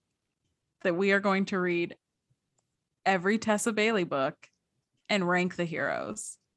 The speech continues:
We are going to have a Tessa Bailey book boyfriend ranking. That's right. A ranking. It will be available on the blog. We will be talking about it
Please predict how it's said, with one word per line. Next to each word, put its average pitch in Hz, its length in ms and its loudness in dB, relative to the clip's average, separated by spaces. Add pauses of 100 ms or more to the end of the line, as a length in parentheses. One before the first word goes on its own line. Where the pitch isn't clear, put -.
(420)
We 180 240 0
are 180 100 2
going 175 280 -2
to 190 80 -4
have 170 280 2
a 160 100 -2
Tessa 175 360 -4
Bailey 156 480 -4
book 165 400 -8 (240)
boyfriend 156 680 -8 (360)
ranking. 131 600 -10 (260)
That's 240 300 4
right. 185 480 4 (600)
A 170 80 -4
ranking. 170 520 -4
It 170 140 -4
will 165 120 -4
be 190 200 -2
available 190 480 2
on 156 200 -2
the 151 80 -6
blog. 160 500 4 (600)
We 190 100 -2
will 180 160 -2
be 180 120 -4
talking 180 480 2
about 170 340 2
it 160 280 -2